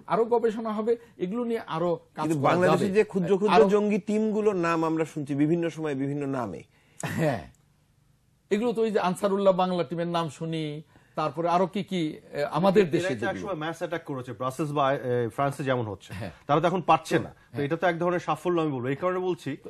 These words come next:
Speaker 1: এখন
Speaker 3: যে ওদের হয়তো জিরো, জিরো টলারেন্স আছে আজম ভাই,
Speaker 1: নিশ্চয়ই
Speaker 3: কিন্তু,
Speaker 1: তাদের আরো
Speaker 3: কিন্তু
Speaker 1: বেশি
Speaker 3: ফ-, আপনি
Speaker 1: আছে।
Speaker 3: যদি রেজাল্ট দেখেন, তাহলে তারা ফ-, ব্যর্থ
Speaker 1: এখন
Speaker 3: হয়েছে in a way। But this
Speaker 1: ওইখানে,
Speaker 3: government is successful।
Speaker 1: ওইখানে আন্তর্জাতিক কোন, আহ, আহ, প্রেক্ষাপট বিরাজ করছে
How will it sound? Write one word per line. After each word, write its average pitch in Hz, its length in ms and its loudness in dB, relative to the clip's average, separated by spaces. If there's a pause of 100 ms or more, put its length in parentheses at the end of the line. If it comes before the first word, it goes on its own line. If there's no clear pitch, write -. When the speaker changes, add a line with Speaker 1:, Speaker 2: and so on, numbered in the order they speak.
Speaker 1:
এখন 175 220 -4
Speaker 3:
যে 160 60 0
ওদের 170 300 6
হয়তো 220 240 4
জিরো, 185 260 -2
জিরো 180 200 0
টলারেন্স 165 360 0
আছে 127 220 0
আজম 120 80 2
ভাই, 269 80 4
Speaker 1:
নিশ্চয়ই 240 480 0
Speaker 3:
কিন্তু, 202 240 -4
Speaker 1:
তাদের 208 220 6
আরো 254 120 6
Speaker 3:
কিন্তু 214 160 2
Speaker 1:
বেশি 262 360 4
Speaker 3:
ফ-, 196 80 6
আপনি 208 140 0
Speaker 1:
আছে। 208 80 -4
Speaker 3:
যদি 185 120 4
রেজাল্ট 214 360 4
দেখেন, 151 220 -2
তাহলে 180 180 -2
তারা 190 220 2
ফ-, 170 180 -8
ব্যর্থ 156 340 -2
Speaker 1:
এখন 233 80 6
Speaker 3:
হয়েছে 175 240 0
in 127 40 -2
a 120 40 -2
way। 104 60 -4
But 92 80 -10
this 170 220 2
Speaker 1:
ওইখানে, 247 380 0
Speaker 3:
government 220 320 2
is 220 40 -2
successful। 202 240 0
Speaker 1:
ওইখানে 262 340 2
আন্তর্জাতিক 233 800 0 (480)
কোন, 254 220 -2 (100)
আহ, 247 60 -6
আহ, 185 680 0
প্রেক্ষাপট 220 580 0
বিরাজ 190 340 0
করছে 180 460 -2